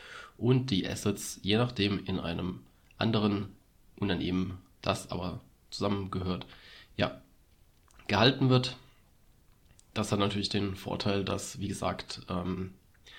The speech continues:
eine Plattform, die Konkurs geht, sich nicht unbedingt auf die Assets auswirkt, ne? Also hier sind die Assets klar getrennt und ja, dann hoffen wir als Anleger natürlich auch, dass wir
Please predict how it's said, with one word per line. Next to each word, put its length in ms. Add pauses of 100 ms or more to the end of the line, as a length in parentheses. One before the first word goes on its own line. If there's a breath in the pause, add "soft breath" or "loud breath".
(260 loud breath)
eine 300
Plattform, 680 (440)
die 400
Konkurs 380
geht, 200
sich 140
nicht 160
unbedingt 500
auf 160
die 180
Assets 440
auswirkt, 680
ne? 220
Also 160
hier 180
sind 160
die 80
Assets 460 (400 loud breath)
klar 400
getrennt 540 (680 loud breath)
und 480 (440)
ja, 160 (540)
dann 280 (540 soft breath)
hoffen 120
wir 80
als 120
Anleger 400
natürlich 440
auch, 220
dass 260
wir 320